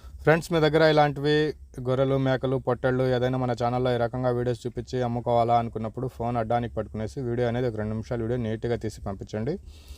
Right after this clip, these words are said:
అలాగే ఆ జీవం తాలూకా పూర్తి వివరాలు, అంటే గొర్రెలు, మేకలు అయితే ఎన్ని గొర్రెలు, మేకలు ఉన్నాయి, వాటికి ఎన్ని పిల్లలు ఉన్నాయి, పొట్టేళ్ళు అయితే ఎంత బరువుతోటి ఉన్నాయి, వాటి ధర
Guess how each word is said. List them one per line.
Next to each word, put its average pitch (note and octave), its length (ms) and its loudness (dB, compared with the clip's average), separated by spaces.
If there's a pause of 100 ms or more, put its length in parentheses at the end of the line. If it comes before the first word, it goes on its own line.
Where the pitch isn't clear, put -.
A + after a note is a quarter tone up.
(240)
అలాగే B2 280 4
ఆ C3 100 6
జీవం A#2+ 340 0
తాలూకా A2+ 300 0
పూర్తి A2+ 400 -6
వివరాలు, G#2+ 420 0 (500)
అంటే A2+ 160 2 (400)
గొర్రెలు, A#2+ 300 2
మేకలు A#2+ 340 0
అయితే A#2 200 0
ఎన్ని A#2 140 0
గొర్రెలు, A#2 280 0
మేకలు A2+ 320 -2
ఉన్నాయి, A2+ 220 -2
వాటికి G#2+ 200 -2
ఎన్ని A2+ 160 -2
పిల్లలు A2+ 300 -2
ఉన్నాయి, A2 260 -2
పొట్టేళ్ళు A2 300 -4
అయితే G#2+ 160 -4
ఎంత G#2+ 180 -4
బరువుతోటి G#2+ 460 -2
ఉన్నాయి, A2 180 -4
వాటి G#2+ 160 -2
ధర G2+ 220 -2